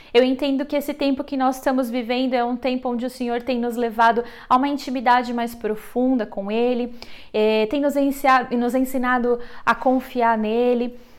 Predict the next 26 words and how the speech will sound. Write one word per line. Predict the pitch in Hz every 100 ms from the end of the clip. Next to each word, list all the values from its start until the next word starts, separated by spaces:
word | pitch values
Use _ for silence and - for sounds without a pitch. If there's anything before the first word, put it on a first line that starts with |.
| -
Mas | 254 285 320 269 254
eu | 277 285
entendo | 285 277 294 277
também | 269 285 277 240 226 240 247
que | 269
é |
um | 247 262
tempo | 254 285 285 285 285
onde | 254 254
o |
Senhor | - 262 262
tem | 262 269
nos | 262 254 226
equipado, | 311 359 - 339 339 - - 214 190 180 170 180 - - - - -
tem | 277 269
preparado | - 302 381 330 302 269 285 302
o | 285
povo | - 294 262
dele | 233 208 254 269
para | 277 294
os | 285 262
dias | 240 302 359 311
que | -
estão | 254 - 247 233
por | 233
vir. | 220 185 180